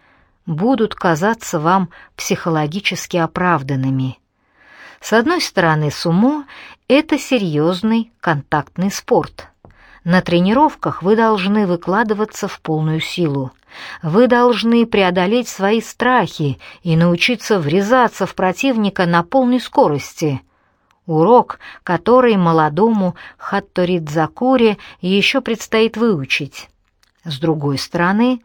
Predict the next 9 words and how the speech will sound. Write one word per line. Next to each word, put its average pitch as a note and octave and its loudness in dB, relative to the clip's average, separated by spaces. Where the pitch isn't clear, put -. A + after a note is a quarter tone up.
сумо G3 0
богато E3 0
культурными D#3+ -2
традициями. C#3+ -4
Новичков, F#3+ 0
попавших F3 0
во E3 -2
дворец E3 -2
единоборств, E3+ -4